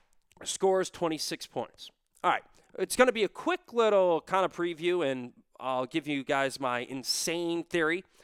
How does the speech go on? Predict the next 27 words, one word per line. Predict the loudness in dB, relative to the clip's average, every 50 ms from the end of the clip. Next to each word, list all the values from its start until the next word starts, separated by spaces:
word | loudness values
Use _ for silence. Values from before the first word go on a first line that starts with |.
| _ _ _
as | 0 2 2 2 2 0 -4
to | -6 -6 -4 -2
how | 2 4 4 4
the | 2 0 -4
Celtics | -4 -2 0 0 0 -2 -4 -8 -8
should | -6 -6 -6 -6 -6
play | -4 -2 0 0 0 0
LeBron | -2 -2 -2 0 -2 -2 -4
James | -4 -4 -4 -4 -6 -8 -10 -12 -8
and | -4 -2 -2 -2 -2 -4 _ -18 -20 -20 -20 -20 -12 -6
the | -6 -6
Cleveland | -4 -2 -2 0 0 0 -2 -2 -4 -4
Cavaliers. | -4 0 2 2 2 2 0 -2 -2 -2 -4 -6 -10 -6 _
But | 6 6 6 6 6 0 _ _ -20 _ _ _ _
before | -4 -4 0 4 6 6 6
we | 4 2 0
move | 0 0 2 4 4
on | 4 4 4 2 0
to | 0 0
that | 2 2 2 2
last | 2 2 2 2 0 -2 -4
point, | -6 -4 -4 -4
I | -6
need | -4 -6 -6 -6
to | -4
make | -4 -4 -4 -4 -6
one | -6 0 4 4 4 4 2 -4